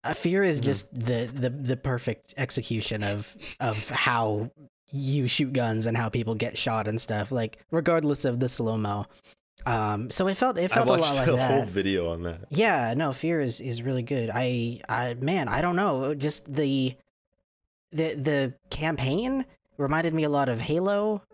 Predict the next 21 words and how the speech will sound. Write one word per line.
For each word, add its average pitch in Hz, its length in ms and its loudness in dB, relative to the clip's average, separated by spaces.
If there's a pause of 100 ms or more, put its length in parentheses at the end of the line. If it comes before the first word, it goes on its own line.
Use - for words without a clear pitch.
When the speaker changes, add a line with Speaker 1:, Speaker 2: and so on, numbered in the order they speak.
Speaker 1:
Uh, 120 520 -2 (300)
getting 143 240 0
to 139 60 -2
play, 131 280 0
like, 113 160 -2
Halo 147 260 0
for 151 120 -6
the 143 80 -2
first 151 260 -4
time 143 320 0
and 113 160 -2
just 110 300 -4 (340)
being 127 160 0
really 123 220 2
immersed 117 520 -2
in 107 240 -4
this 101 360 -2 (340)
sci-fi 139 440 0
universe 135 720 0 (340)
where 117 220 0
everything 110 580 -2